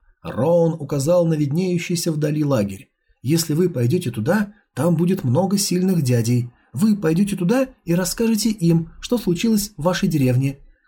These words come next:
«Тогда эти дяди спасут маму с папой?» В её глазах блеснул лучик надежды. Роун не мог предать эту надежду. «Да, конечно».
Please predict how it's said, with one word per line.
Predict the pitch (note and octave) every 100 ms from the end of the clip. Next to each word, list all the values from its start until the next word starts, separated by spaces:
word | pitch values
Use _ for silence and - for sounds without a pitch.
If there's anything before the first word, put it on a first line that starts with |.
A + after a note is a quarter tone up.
| -
«Тогда | G#3 G#3 A#3
эти | A#3+ A#3
дяди | G#3 A#3+ A#3+
спасут | - A#3+ G#3+ C4+ C4
маму | B3 A#3+ B3
с | A#3+
папой?» | - C#4 D4 A#3 C#3 B2 _ _ -
В | F2+
её | A2+ B2+
глазах | A#2+ A2 D3 G3 E3+ _ -
блеснул | G#3 G#3+ - G3+ F#3+
лучик | E3 D#3+ - D3
надежды. | D3 B2 G2 - - - - - -
Роун | F2 G#2 E3 F#3 F3 - -
не | G3+ G#3+
мог | G#3+ G3+
предать | D#3+ D3+ D#3+ -
эту | C#3+ D3+
надежду. | D3 B2+ F#2 F#2 - _ _ _ -
«Да, | F#2+ C#3 D3+ - _
конечно». | - E3 G3+ - - -